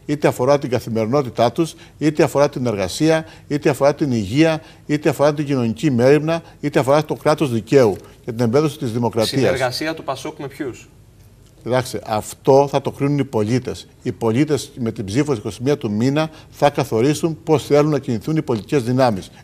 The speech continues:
Speaker 1: Εμείς έχουμε πει, όταν είμαστε, ε, ένα ισχυρό πασόκ, που αυτό ζητάμε, ένα καθαρό αποτέλεσμα,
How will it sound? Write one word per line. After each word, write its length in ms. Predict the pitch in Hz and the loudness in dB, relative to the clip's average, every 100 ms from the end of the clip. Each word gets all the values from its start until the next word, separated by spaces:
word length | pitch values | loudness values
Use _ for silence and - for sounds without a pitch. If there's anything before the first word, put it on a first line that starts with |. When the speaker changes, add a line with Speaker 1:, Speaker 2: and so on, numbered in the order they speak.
| - | -6
Speaker 1:
Εμείς 420 | 110 127 165 - - | -2 0 0 -2 0
έχουμε 340 | 139 139 120 | 0 2 0
πει, 360 | 107 160 175 170 - - - | 2 2 2 0 -16 -20 -4
όταν 300 | 127 117 117 | -2 2 4
είμαστε, 420 | 151 160 131 123 - - | 4 4 2 -2 -8 -12
ε, 360 | 143 110 107 120 | -8 -6 -2 0
ένα 120 | 147 | 0
ισχυρό 300 | 143 131 143 | 0 2 4
πασόκ, 400 | 139 113 151 123 - | 2 0 0 0 -2
που 100 | - | -2
αυτό 300 | 113 - 165 | -2 2 2
ζητάμε, 420 | 131 - 131 110 - - - | 2 2 2 0 -6 -16 -4
ένα 180 | 131 | 0
καθαρό 440 | 135 127 113 120 160 | 2 2 2 4 4
αποτέλεσμα, 640 | 139 120 143 139 120 113 | 4 0 2 2 0 -8